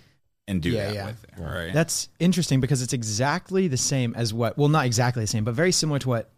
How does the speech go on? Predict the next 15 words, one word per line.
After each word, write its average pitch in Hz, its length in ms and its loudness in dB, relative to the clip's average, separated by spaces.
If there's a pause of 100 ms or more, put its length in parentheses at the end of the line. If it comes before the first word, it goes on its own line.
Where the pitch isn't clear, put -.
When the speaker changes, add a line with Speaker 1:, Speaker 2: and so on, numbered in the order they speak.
(140)
Speaker 2:
uh, 104 240 0
Ask 139 300 -2
Sebi 120 400 4
said 104 220 0
when 104 120 0
he 107 80 0
came 104 220 -2
on 98 80 -4
our 90 80 -6
podcast. - 460 -8 (360)
He 170 160 -2
s-, - 160 0 (240)
or 143 80 -2
was 127 220 2
it, - 40 -16